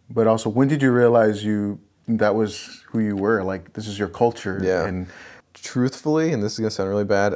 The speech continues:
Speaker 2: I actually got quite annoyed with my extended family because
Speaker 1: Okay.
Speaker 2: of that culture, and
Speaker 1: Okay.
Speaker 2: it's just, um, it, I was so familiar with just, uh, an original, like, Washington culture that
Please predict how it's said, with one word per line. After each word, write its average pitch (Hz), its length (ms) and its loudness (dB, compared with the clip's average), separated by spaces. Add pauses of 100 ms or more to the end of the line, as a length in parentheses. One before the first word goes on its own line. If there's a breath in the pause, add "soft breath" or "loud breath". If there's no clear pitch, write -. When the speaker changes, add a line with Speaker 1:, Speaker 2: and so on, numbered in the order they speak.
Speaker 2:
I 98 100 -2
actually 101 280 -6
got 98 340 -4
quite 98 400 -4
annoyed 92 400 -4
with - 180 -10
my 78 120 -6
extended 78 360 -8
family 78 340 -8
because 90 440 -4
Speaker 1:
Okay. 98 80 -4
Speaker 2:
of 87 140 -10
that 82 220 -2
culture, 131 600 -6
and - 100 -8
Speaker 1:
Okay. 95 40 -4
Speaker 2:
it's - 320 -12
just, - 380 -4 (540 soft breath)
um, 92 460 -4 (880)
it, 98 300 -4 (640)
I 98 140 0
was 101 160 0
so 117 260 2
familiar 101 580 0
with - 400 -4
just, - 400 -10
uh, 76 320 -6
an 90 140 -8
original, 85 760 -6
like, - 420 -14 (120)
Washington 85 640 -8
culture 87 400 -8
that 82 220 -4